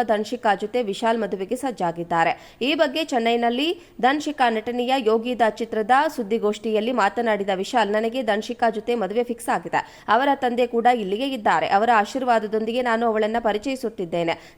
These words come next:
ದರ್ಶಿಕಾ ಅದ್ಭುತ ನಟಿ. ಮದುವೆ ಬಳಿಕವೂ ಆಕೆ ನಟನೆ ಮಾಡುತ್ತಾರೆ" ಎಂದಿದ್ದಾರೆ. ಬಳಿಕ ಸಾಯಿ ದರ್ಶಿಕಾ ಮಾತನಾಡಿ, "ನಮ್ಮ ಮದುವೆ ವಿಷಯ ಈಗಲೇ ತಿಳಿಸಬಾರದು ಅಂದುಕೊಂಡಿದ್ದೆವು, ಆದರೆ ಸೋಷಿಯಲ್ ಮೀಡಿಯಾದಲ್ಲಿ ಬೆಳಗ್ಗೆಯಿಂದ ನ್ಯೂಸ್ ವೈರಲ್ ಆಗುತ್ತಿದೆ. ಹೀಗಾಗಿ ಈಗಲೇ ಮದುವೆ ದಿನಾಂಕ ಕೂಡ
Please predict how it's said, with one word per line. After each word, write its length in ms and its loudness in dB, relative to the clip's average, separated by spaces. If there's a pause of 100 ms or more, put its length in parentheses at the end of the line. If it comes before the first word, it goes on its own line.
ದರ್ಶಿಕಾ 480 4
ಅದ್ಭುತ 320 -2
ನಟಿ. 320 -2
ಮದುವೆ 300 2
ಬಳಿಕವೂ 420 0
ಆಕೆ 240 2
ನಟನೆ 280 -4
ಮಾಡುತ್ತಾರೆ" 560 0
ಎಂದಿದ್ದಾರೆ. 760 -2 (880)
ಬಳಿಕ 340 2
ಸಾಯಿ 520 2
ದರ್ಶಿಕಾ 440 2
ಮಾತನಾಡಿ, 760 2
"ನಮ್ಮ 240 0
ಮದುವೆ 320 0
ವಿಷಯ 380 -2
ಈಗಲೇ 360 -2
ತಿಳಿಸಬಾರದು 680 0
ಅಂದುಕೊಂಡಿದ್ದೆವು, 640 -2
ಆದರೆ 380 0
ಸೋಷಿಯಲ್ 380 -4
ಮೀಡಿಯಾದಲ್ಲಿ 640 -2 (200)
ಬೆಳಗ್ಗೆಯಿಂದ 600 2
ನ್ಯೂಸ್ 340 0
ವೈರಲ್ 340 2
ಆಗುತ್ತಿದೆ. 400 -2
ಹೀಗಾಗಿ 400 0
ಈಗಲೇ 380 -2
ಮದುವೆ 320 0
ದಿನಾಂಕ 300 -2
ಕೂಡ 240 -2